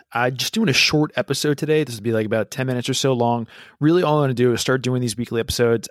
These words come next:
I'd started them when I first started this podcast, kinda fell off the train a little bit. Uh, I got a couple different <laughs> format shows going on right now, but this one, what I wanna do is just take ten minutes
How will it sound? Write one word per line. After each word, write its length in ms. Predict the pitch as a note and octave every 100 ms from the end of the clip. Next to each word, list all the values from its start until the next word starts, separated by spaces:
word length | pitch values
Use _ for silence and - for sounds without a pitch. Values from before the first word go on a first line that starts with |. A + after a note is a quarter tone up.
| _
I'd 200 | A#2+ A#2+
started 360 | - F3 E3+ D3+
them 160 | D#3
when 80 | C3+
I 40 | A#2+
first 220 | C3 A#2+
started 180 | B2 A#2+
this 120 | -
podcast, 500 | B2 A#2 A#2+ A#2 -
kinda 220 | C3 A#2
fell 180 | B2 A#2
off 80 | -
the 60 |
train 240 | - A#2+ A2+
a 80 |
little 160 | A2 G#2+
bit. 280 | A#2+ A2+ - _ _ _ -
Uh, 60 | G#2
I 120 | G#2+
got 160 | A2 D3
a 40 |
couple 220 | - D3
different 220 | C#3+ B2+
<laughs> 140 | - -
format 420 | D3 D3+ D3 C#3
shows 400 | - - C#3+ C#3
going 200 | C#3 C#3
on 180 | C3+ C3+
right 180 | C3+ B2+
now, 380 | C3 C3 B2 -
but 160 | B2+ A#2+
this 180 | C#3+ D#3+
one, 180 | D#3+
what 140 | D3 C3
I 60 |
wanna 160 | B2 A2
do 260 | G2+ G#2+ A2
is 80 |
just 160 | - -
take 200 | B2 A2+
ten 180 | C#3+ C3+
minutes 320 | G#2+ G#2